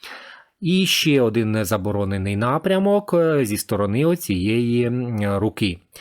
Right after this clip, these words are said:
Е, ми цю руку сприймаємо умовно як опущений перед нами шлагбаум.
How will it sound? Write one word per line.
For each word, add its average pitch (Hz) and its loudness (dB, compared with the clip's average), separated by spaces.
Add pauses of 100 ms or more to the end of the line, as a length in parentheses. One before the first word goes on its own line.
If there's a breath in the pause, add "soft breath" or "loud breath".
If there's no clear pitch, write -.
(320 loud breath)
Е, 107 2
ми 143 2
цю 110 -2
руку 143 2
сприймаємо 117 0
умовно 175 2
як 123 0
опущений 135 -2
перед 95 -2
нами 107 -2
шлагбаум. 92 -4